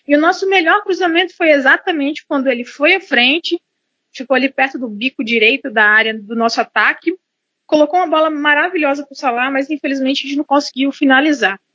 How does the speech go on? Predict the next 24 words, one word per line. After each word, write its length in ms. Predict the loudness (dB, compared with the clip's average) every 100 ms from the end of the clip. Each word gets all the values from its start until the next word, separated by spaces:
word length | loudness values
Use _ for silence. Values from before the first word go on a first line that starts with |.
| _ _ _ _ _ _ _
É, 200 | 0 0
teve 380 | 0 0 0 0
também, 300 | 0 2 2
eu 80 | 2
acho 180 | 0
que 80 | -4
um 80 | -4
pouco 300 | -2 -2 -2
de 160 | -8 -8
pilha 380 | 0 2 4 2 -2 -6 _ -10
que 60 |
o 20 | -4
nosso 220 | -4 -4
time 180 | -8 -2
pegou, 300 | -2 2 0
especialmente 720 | 0 -2 0 2 0 0 0
o 20 |
Mané. 380 | 0 2 0 -2 _ _ _
Eu 120 | -16 -8
achei 260 | -2 0
o 40 | 2
Mané 280 | 2 2
extremamente 960 | 0 -2 _ -4 0 2 2 2 0 -2
nervoso. 800 | -6 -6 -4 -2 0 -2 -4